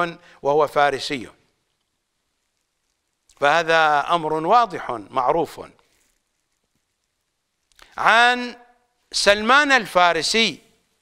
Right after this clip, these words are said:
رضي الله عنه قال: "كنا جلوسا مع أمير المؤمنين بمنزله"، بمنزل الأمير،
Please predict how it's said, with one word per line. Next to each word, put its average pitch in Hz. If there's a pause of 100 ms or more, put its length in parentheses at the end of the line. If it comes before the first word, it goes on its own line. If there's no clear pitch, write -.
(120)
رضي 170
الله 185
عنه 240 (1900)
قال: 208
"كنا 233
جلوسا 247 (520)
مع 247
أمير 269
المؤمنين 240 (200)
بمنزله"، 180 (280)
بمنزل 190
الأمير، 131